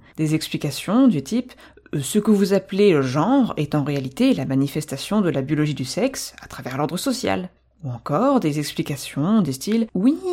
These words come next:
les hommes dominent les femmes, ben c'est parce que le dimorphisme sexuel chez les humains fait qu'ils ont plus de muscles et, euh, comme ça c'est plus facile pour chasser le mammouth et mettre des bourpifs à madame.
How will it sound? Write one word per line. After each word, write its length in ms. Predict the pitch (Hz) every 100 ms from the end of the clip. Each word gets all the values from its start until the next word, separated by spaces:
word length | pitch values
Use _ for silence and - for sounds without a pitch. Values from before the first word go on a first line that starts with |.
| 339
les 280 | 214 220 185
hommes 240 | 220 247 220
dominent 320 | 202 208 214
les 100 | 269
femmes, 380 | - 190 202 165
ben 220 | 175 180
c'est 200 | 180 190
parce 200 | 151 147
que 560 | - 180 220 226 143 131
le 100 | 165
dimorphisme 580 | 156 170 151 - 170 160
sexuel 460 | 156 143 - 156 165
chez 160 | 165
les 180 | 151 139
humains 380 | 143 143 202 254
fait 200 | - 139
qu'ils 220 | - 160
ont 80 | 147
plus 160 | 175
de 80 | 151
muscles 560 | 135 139 233 277 - -
et, 200 | 143 -
euh, 140 | -
comme 200 | 139 160
ça 160 | 135 220
c'est 160 | - -
plus 140 | 190
facile 400 | 202 - 247 247
pour 160 | 180 -
chasser 320 | 156 - 208
le 80 | 240
mammouth 440 | 277 233 247 -
et 140 | 143
mettre 400 | 151 180 185 170
des 160 | 160 151
bourpifs 400 | 156 170 214 202
à 60 | 208
madame. 320 | 214 190